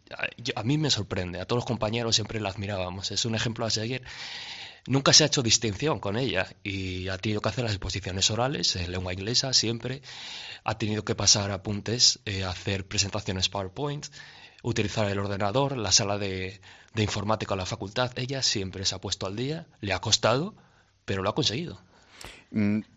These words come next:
Speaker 2: tú le has ayudado. Me contaba mi compañera Elena que tú le has echado una mano de vez en cuando, no sé si con, entre comillas,
Speaker 1: Sí.
Speaker 2: con deberes, con trabajos. Carmen, ¿qué te ha enseñado a ti, Daniel?
Speaker 1: Pues a mí me ha enseñado mucho.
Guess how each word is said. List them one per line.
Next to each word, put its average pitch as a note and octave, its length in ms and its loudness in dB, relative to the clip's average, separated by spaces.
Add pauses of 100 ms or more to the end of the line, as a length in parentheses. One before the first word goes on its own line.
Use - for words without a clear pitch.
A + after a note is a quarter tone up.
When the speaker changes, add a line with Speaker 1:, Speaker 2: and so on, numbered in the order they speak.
(140)
Speaker 2:
tú B2+ 100 2
le D#3 120 2
has D3+ 160 -6
ayudado. F2 320 -2
Me F2 100 -6
contaba G#2 360 0
mi C#3 120 -2
compañera F#2+ 420 -2
Elena F#2+ 320 -2 (420)
que D#2 120 -6
tú F2+ 120 -2
le F2+ 120 4
has - 180 -6
echado E2 260 -2
una D#2+ 100 -4
mano D#2+ 180 -2
de D#2 80 0
vez D#2 100 -4
en D2+ 100 -4
cuando, D#2+ 260 -2
no D2 80 -6
sé C2+ 100 -12
si C#2+ 120 -8
con, B1+ 400 -10 (120)
entre - 180 -14
comillas, - 560 -12 (300)
Speaker 1:
Sí. - 160 6
Speaker 2:
con C#2+ 180 0
deberes, E2 560 0
con D2 180 -4
trabajos. C#2+ 600 0 (1080)
Carmen, D3+ 300 2
¿qué G#2+ 100 -2
te G#2+ 100 0
ha G2 40 2
enseñado D#2 400 -4
a B1 60 -8
ti, - 200 -12
Daniel? D2+ 320 -6 (960)
Speaker 1:
Pues A2+ 200 4
a A2 60 6
mí D3 120 4
me D#3+ 80 2
ha - 20 2
enseñado D3 420 4
mucho. C3 400 0